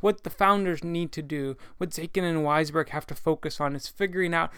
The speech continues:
how far away they have to go to grow another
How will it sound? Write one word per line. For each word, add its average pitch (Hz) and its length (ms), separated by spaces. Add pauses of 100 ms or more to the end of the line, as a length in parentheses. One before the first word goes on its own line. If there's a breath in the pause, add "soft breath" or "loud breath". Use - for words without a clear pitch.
(180 loud breath)
how 202 240
far 196 340
away 175 340
they 165 140
have 143 280
to 151 60
go 147 380
to 151 140
grow 156 260
another 151 560